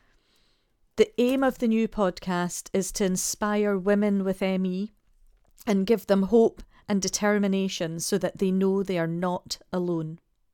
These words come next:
So if you know someone who has M E or has recently been diagnosed with M E, please do let them know there'll be a podcast coming out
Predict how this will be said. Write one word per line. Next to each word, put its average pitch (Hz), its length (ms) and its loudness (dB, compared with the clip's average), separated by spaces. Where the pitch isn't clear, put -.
So - 160 0
if 247 160 4
you 262 160 0
know 269 220 2
someone 185 640 -4
who 214 160 2
has 190 460 0
M 175 280 -2
E 175 280 -4
or 180 180 0
has 180 300 -4
recently 196 640 -2
been 185 260 -2
diagnosed 180 880 -4
with 196 180 -4
M 190 220 0
E, 214 260 -2
please 262 400 0
do 247 180 0
let 233 240 2
them 208 220 0
know 175 300 0
there'll 175 160 0
be 185 100 -4
a 180 80 0
podcast 202 960 -2
coming 220 440 -2
out 190 440 -2